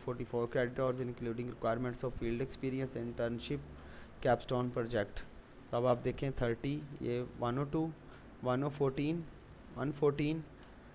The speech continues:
और ये चौबीस लगाएं उसके अंदर, तो कितने हुए? अ, वन ट्वेंटी और एक सौ, ये एक सौ चवालीस credit hour हो गए। वे-, single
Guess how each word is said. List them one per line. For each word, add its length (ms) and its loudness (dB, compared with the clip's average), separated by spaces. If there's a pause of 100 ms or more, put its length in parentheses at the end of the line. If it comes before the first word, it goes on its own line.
(140)
और 300 6
ये 540 2
चौबीस 720 -2 (200)
लगाएं 320 2
उसके 240 -2
अंदर, 260 0 (600)
तो 180 2
कितने 300 -4
हुए? 280 2 (840)
अ, 140 2
वन 220 0
ट्वेंटी 420 0
और 280 2
एक 280 0
सौ, 140 0 (160)
ये 160 2
एक 100 -4
सौ 100 -2
चवालीस 400 0
credit 320 2
hour 120 0
हो 120 2
गए। 200 0 (460)
वे-, 840 0
single 280 4